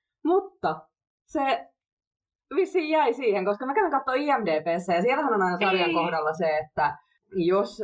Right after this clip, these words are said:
Speaker 1: sitä vielä kuvataan, niin sit siellä on se alkuvuosi, sit se
Speaker 2: Joo.
Speaker 1: väliviiva ja tyhjä. Mut sit siinä oli niinku alkuvuosi, väliviiva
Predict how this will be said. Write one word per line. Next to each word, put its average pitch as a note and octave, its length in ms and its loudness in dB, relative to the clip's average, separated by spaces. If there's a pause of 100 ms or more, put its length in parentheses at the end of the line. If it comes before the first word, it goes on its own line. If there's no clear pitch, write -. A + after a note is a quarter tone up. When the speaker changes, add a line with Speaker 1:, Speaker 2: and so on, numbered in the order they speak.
Speaker 1:
sitä F3+ 240 0
vielä D#3+ 220 0
kuvataan, A3+ 460 0
niin E3 160 -8
sit F#3 140 -2
siellä E3 180 0
on D#3 100 -2
se D#3+ 220 0
alkuvuosi, G3+ 800 -2 (500)
sit D#3+ 200 -4
se E3+ 80 0
Speaker 2:
Joo. G#3+ 140 2
Speaker 1:
väliviiva E3 600 -4 (200)
ja D#3 100 -4
tyhjä. D#3+ 420 -4 (680)
Mut F#3 180 0
sit D#4 200 -6
siinä D4+ 320 0
oli G3 200 0
niinku F3 320 -4
alkuvuosi, G3+ 640 -2 (100)
väliviiva E3 580 0